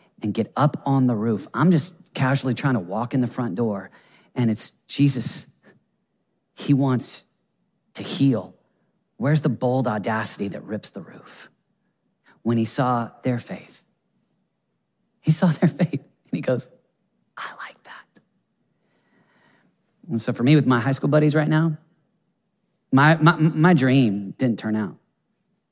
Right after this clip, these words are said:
I, my, my dream was lead them to Chri-, Christ in high school and have revival, baby. But it looks different now. Now it's texts,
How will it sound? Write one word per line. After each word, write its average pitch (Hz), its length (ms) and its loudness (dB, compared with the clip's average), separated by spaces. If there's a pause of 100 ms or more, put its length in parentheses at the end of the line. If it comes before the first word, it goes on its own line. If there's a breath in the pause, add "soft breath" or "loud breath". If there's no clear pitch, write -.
(320)
I, 110 100 -2
my, 104 240 0
my 127 180 4
dream 123 240 0
was 120 260 -4 (320 loud breath)
lead 131 160 2
them 135 60 2
to 127 60 0
Chri-, 139 480 0
Christ 131 480 -2 (160 loud breath)
in - 80 -2
high 131 140 0
school 151 280 0
and 107 80 -2
have 123 200 0
revival, 131 380 2
baby. 117 420 0 (1300)
But 143 120 2
it 143 40 -2
looks 151 200 0
different 117 280 -6
now. 113 260 -6 (1500)
Now 123 260 2
it's - 420 -6
texts, - 680 -6